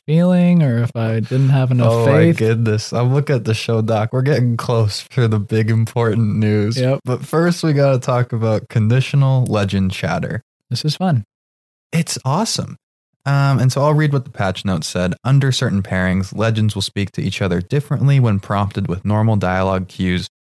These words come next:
Speaker 2: How does Loba thank Revenant for a revive? She doesn't say thank you. There are many pairings if you're interested in hearing what everyone has to say.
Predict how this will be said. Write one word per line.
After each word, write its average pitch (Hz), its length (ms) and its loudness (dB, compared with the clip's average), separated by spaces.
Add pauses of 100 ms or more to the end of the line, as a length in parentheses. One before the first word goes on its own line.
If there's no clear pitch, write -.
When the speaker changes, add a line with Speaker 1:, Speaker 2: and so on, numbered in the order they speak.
(240)
Speaker 2:
How 104 100 -2
does 98 160 0
Loba 98 320 0
thank 87 340 -6
Revenant 127 500 2
for 95 280 -2
a 92 40 -2
revive? 95 520 -2 (280)
She - 120 -8
doesn't 98 200 -2
say 101 180 -2
thank 113 340 -2
you. 90 200 -2 (960)
There 123 100 -2
are 127 60 2
many 151 220 2
pairings 113 420 0
if 104 80 -10
you're 101 100 -2
interested 104 440 -6
in 90 100 0
hearing 101 360 -2
what 95 140 -2
everyone 98 360 0
has 92 260 -2
to - 80 -12
say. 87 380 -4